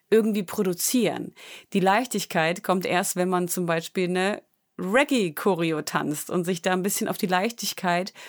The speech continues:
ähm, eintunt. Und wenn man auch ein gewisses Charisma, sag ich mal, ausstrahlen will, dann kommt das eben erst, wenn man sich innerlich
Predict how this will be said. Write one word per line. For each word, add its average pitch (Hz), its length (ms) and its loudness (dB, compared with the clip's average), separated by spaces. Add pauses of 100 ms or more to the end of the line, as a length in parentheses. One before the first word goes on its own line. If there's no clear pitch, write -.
(380)
ähm, 185 320 0
eintunt. 185 680 0 (640)
Und 196 480 2 (360)
wenn 196 200 4
man 214 180 2
auch - 300 2
ein 208 100 2
gewisses 196 760 0 (180)
Charisma, 180 680 0
sag 160 160 0
ich 170 100 -6
mal, 165 180 0
ausstrahlen 165 600 0
will, 175 240 2 (240)
dann 175 160 0
kommt 202 260 2
das 196 140 0
eben 170 220 -2
erst, 165 420 -2
wenn 196 100 2
man 190 160 2
sich 170 300 -4
innerlich 202 560 0